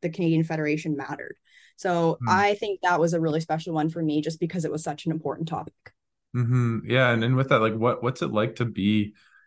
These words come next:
Speaker 2: in, in the soccer media industry? And it's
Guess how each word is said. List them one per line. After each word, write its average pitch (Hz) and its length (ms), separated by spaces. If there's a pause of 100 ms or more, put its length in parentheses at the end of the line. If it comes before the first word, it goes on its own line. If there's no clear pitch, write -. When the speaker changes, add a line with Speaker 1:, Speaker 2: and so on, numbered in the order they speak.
(180)
Speaker 2:
in, 101 540
in 110 160
the 98 80
soccer 98 340
media 95 420
industry? 95 680
And 98 140
it's - 280